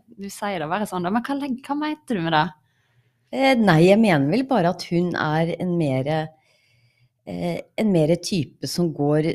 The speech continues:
Speaker 2: s-, som går dypere inn, inn i det. Eh, altså, jeg vil jo alltid ha barn.
Speaker 1: Mm.
Speaker 2: Eh, det er alltid vilt. Jeg er veldig glad i barn.
Speaker 1: Ja.
Speaker 2: Men, eh, men jeg husker jo for, altså, femten år før jeg fikk barn, så snakket jeg med en venninne av meg, så sa hun at,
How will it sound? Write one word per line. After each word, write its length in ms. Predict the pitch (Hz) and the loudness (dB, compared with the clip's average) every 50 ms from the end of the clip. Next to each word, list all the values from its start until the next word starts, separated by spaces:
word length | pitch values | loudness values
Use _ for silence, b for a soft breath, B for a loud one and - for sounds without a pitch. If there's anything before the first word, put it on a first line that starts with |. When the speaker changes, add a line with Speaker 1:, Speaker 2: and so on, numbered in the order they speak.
| - - - | -6 -8 -12
Speaker 2:
s-, 240 | - - - - - - | -12 -10 -10 -10 -10 -10
som 260 | - - - 190 175 | -8 -6 -4 -4 -2
går 220 | 151 156 160 165 165 | 0 2 0 0 0
dypere 600 | 165 175 160 143 127 - - _ - - 156 156 156 - - 143 | -2 -2 -2 -2 -4 -6 -10 _ -4 -4 -2 -2 -2 -2 -2 -2
inn, 280 | 135 135 135 135 143 | 0 0 -2 -2 -4
inn 360 | - - - 143 135 135 135 135 | -4 -4 -4 -4 -2 -2 0 0
i 360 | 139 147 151 151 156 165 165 | 0 0 0 0 0 -2 -2
det. 160 | 160 214 247 240 190 185 - _ | -2 -2 -4 -4 -6 -12 -16 _
Eh, 200 | - 175 170 170 - | -10 -6 -6 -6 -4
altså, 200 | - 175 - 196 180 | -6 -6 -2 0 0
jeg 140 | 175 175 175 | 0 0 0
vil 120 | 190 185 170 | -2 0 0
jo 80 | 151 139 | 0 0
alltid 200 | 127 127 - 160 | 0 -2 -2 -2
ha 180 | 151 151 151 151 | 0 0 -2 -2
barn. 320 | 147 135 147 180 208 160 - _ _ _ _ - 226 | -2 -4 -4 -4 -4 -6 -10 _ _ _ _ -12 -10
Speaker 1:
Mm. 320 | 226 214 196 185 226 262 _ - - - - | -8 -8 -8 -8 -10 -14 _ -20 -16 -10 -6
Speaker 2:
Eh, 180 | 151 143 143 | -4 -4 -2
det 120 | 135 160 165 | -2 0 0
er 100 | 165 131 | 0 -2
alltid 380 | 117 127 - - 151 147 147 | -4 -6 -8 -6 -4 -4 -2
vilt. 240 | 151 156 135 - - | -4 -4 -6 -8 -8
Jeg 100 | - 170 151 160 175 190 | -6 -4 -2 -2 -2 -4
er 80 | 175 | -4
veldig 280 | 180 156 131 151 151 156 151 | -6 -6 -4 -4 -4 -4 -4
glad 180 | 147 143 139 143 | -4 -6 -6 -4
i 160 | 147 147 147 | -4 -6 -6
barn. 260 | 143 147 175 196 160 - _ _ - | -6 -6 -8 -8 -8 -10 _ _ -16
Speaker 1:
Ja. 180 | 208 202 208 220 B B B _ - | -14 -14 -14 -16 B B B _ -4
Speaker 2:
Men, 160 | 175 170 175 175 165 | -2 0 0 0 0
eh, 160 | 131 175 175 | 0 0 0
men 200 | 170 175 170 175 | 0 0 2 2
jeg 100 | 170 170 185 | 0 0 -2
husker 320 | 170 - - - - 143 | -6 -8 -12 -8 -8 -8
jo 20 | |
for, 320 | 139 - - - - 185 180 165 160 - | -8 -8 -12 -6 -4 -4 -4 -4 -4 -6
altså, 180 | 123 160 - 170 | -6 -6 -6 -6
femten 360 | - - 165 135 127 - - 135 | -4 -2 -4 -4 -4 -6 -6 -6
år 120 | 131 127 | -6 -4
før 140 | - 135 120 117 | -4 -4 -6 -6
jeg 60 | - | -6
fikk 140 | - 127 _ | -10 -14 _
barn, 200 | - 180 185 170 - | -8 -8 -6 -8 -8
så 160 | - - - | -12 -18 -14
snakket 260 | - - 160 160 - - | -8 -8 -8 -8 -8 -12
jeg 100 | 131 123 | -10 -8
med 100 | 127 127 | -6 -6
en 60 | 127 135 | -6 -6
venninne 180 | 139 131 120 120 | -6 -6 -6 -6
av 60 | 123 | -6
meg, 140 | 139 160 160 | -6 -6 -6
så 140 | 160 - 139 | -8 -10 -16
sa 220 | - - 131 127 127 | -14 -10 -8 -8 -6
hun 80 | 127 | -6
at, 140 | 127 127 | -8 -10